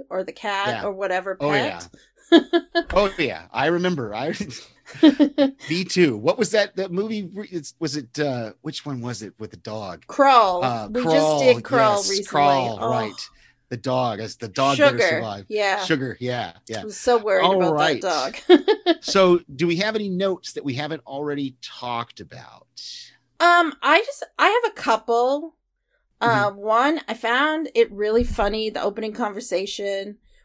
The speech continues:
Speaker 1: was Alex talking to Wilford about, well, they're smelling the fresh food, and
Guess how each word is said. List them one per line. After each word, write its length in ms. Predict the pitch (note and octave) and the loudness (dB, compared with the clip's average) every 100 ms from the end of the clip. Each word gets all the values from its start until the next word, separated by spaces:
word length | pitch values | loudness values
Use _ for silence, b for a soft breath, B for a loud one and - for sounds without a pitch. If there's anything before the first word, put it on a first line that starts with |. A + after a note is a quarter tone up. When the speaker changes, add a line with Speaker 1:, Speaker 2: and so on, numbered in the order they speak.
| _ | _
Speaker 1:
was 220 | F#3+ G3 - | -6 -6 -8
Alex 480 | G#3 F#3+ F#3+ F#3+ - | -4 -2 -2 -4 -8
talking 340 | A3+ G3+ G#3 G#3+ | -6 -6 -6 -10
to 60 | |
Wilford 460 | F3+ F#3 F3+ F#3 F#3+ | -4 -4 -4 -6 -4
about, 380 | F#3+ F#3 C3 - _ _ _ - | -4 -6 -6 -10 _ _ _ 2
well, 160 | C4+ | 2
they're 160 | A3+ G3+ | 4 0
smelling 460 | - A3+ C4 C4 B3 | -4 -2 -2 0 -4
the 80 | |
fresh 340 | B3 A#3 B3+ - | -2 -2 -4 -6
food, 560 | C4 C#4+ B3 A#3 A#3 | -6 -4 -2 -2 0
and 340 | F3 E3+ E3+ | 0 -2 -4